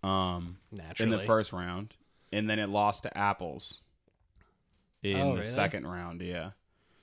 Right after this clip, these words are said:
Speaker 2: Hmm.
Speaker 1: But we can just go down, like, mangoes, for instance, for instance, beat bananas.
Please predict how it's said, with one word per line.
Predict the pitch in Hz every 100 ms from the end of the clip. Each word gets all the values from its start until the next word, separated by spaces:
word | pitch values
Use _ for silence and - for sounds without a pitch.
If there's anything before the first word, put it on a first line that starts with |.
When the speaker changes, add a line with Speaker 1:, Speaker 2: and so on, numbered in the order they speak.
| -
Speaker 2:
Hmm. | 139
Speaker 1:
But | 104 151 143 117
we | 180
can | 214
just | 180 117
go | 120 113
down, | 104 131 110 104
like, | 98 95 - - _ _ _ _ _ _ -
mangoes, | 113 117 104 98 92
for | 101
instance, | 95 - 90 80 - _ _
for | - - 98
instance, | 90 92 87 -
beat | - 110 117
bananas. | 101 104 95 82 - -